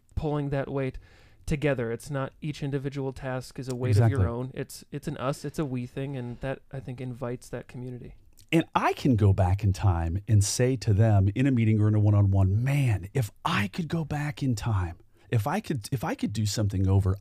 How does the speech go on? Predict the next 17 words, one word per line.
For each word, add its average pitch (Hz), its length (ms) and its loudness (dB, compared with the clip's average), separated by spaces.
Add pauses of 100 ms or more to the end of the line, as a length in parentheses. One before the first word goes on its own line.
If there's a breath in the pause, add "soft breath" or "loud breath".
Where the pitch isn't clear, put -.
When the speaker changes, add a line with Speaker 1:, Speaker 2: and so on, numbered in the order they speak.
(120)
Speaker 2:
I 175 300 -2 (100)
think 131 260 2
that 110 140 4
I 107 240 6
would, 101 580 4 (340 loud breath)
and 107 160 6
I 113 120 8
would 117 220 4
share 135 520 0
with 117 300 2
them 104 480 6 (200 loud breath)
how 123 400 0
I 139 200 4
would 139 260 2
have 131 120 2
supported 107 720 0
them 120 460 6